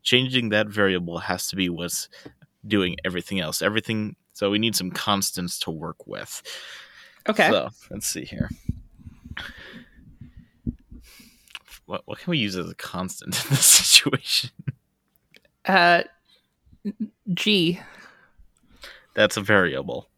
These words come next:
Speaker 2: Ah, fucking, I hate math so much.
Speaker 1: Unless you're talking about gravity in, in terms of physics, but, you know, <laughs> I don't think that's going to be helping us very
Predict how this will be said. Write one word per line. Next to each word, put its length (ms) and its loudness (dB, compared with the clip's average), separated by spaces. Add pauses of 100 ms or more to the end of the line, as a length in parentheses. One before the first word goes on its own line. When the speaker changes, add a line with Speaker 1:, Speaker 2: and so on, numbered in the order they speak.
(420)
Speaker 2:
Ah, 280 -2
fucking, 440 -16 (380)
I 40 -18
hate 320 -12
math 260 -8
so 240 -10
much. 420 -12 (920)
Speaker 1:
Unless 300 6
you're 100 4
talking 320 2
about 320 2
gravity 720 0
in, 220 -4 (340)
in 100 0
terms 400 2
of 100 -4
physics, 420 -4
but, 240 -8
you 80 -2
know, 80 4 (120)
<laughs> 120 -20
I 40 -4
don't 240 0
think 180 -8
that's 200 -6
going 280 -8
to 220 -6 (540)
be 120 8 (100)
helping 340 0
us 180 -2
very 300 -8